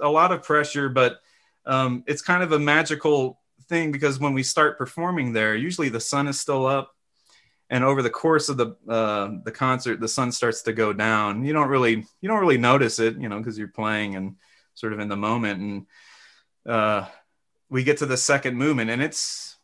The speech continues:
it's now nighttime, and it was my, my chance to finally play this solo in context with the orchestra, something that I've worked on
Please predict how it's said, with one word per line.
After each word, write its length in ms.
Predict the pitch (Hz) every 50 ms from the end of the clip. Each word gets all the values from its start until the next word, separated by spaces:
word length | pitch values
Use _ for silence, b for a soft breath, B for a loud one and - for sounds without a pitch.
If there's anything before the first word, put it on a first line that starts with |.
| -
it's 200 | - 139 147 -
now 180 | 202 202 208 196
nighttime, 760 | 143 117 113 127 180 185 - - 107 92 87 82 82 78 76 - _ _ _ _ _ _ _ _ _ _ _ _ _ _
and 580 | - 123 120 120 120 117 117 110 110 110 107 110 _ _ _ _ _ _ _ _ _ _ _ _ _ _ _ _ _ _ _ _ _ _ _ _ _ _ _ _ _ -
it 140 | - 131
was 240 | 123 113 113 - -
my, 360 | 113 113 110 117 120 127 123 120
my 200 | 113 123 120 117
chance 380 | 113 - 147 131 131 127 -
to 80 | - 123
finally 500 | - 135 127 127 123 123 113 113 110 - _
play 240 | - - 135 135 147
this 200 | 143 123 117 -
solo 960 | - - - - - - 127 120 156 190 185 143 123 117 120 123 127 131 131 b b b b b b b b b b -
in 460 | - 139 147 151 151 151 143 139 135 - -
context 640 | - - 156 170 185 185 180 - 127 117 117 - -
with 160 | 135 143 143 -
the 100 | 135 123
orchestra, 800 | 104 135 175 180 - 147 131 - - 127 117 117 117 113 113 117
something 360 | - - 143 143 143 139 135
that 100 | 131 123
I've 160 | 123 120 113
worked 240 | 113 123 135 131 -
on 380 | 135 127 123 123 123 120 127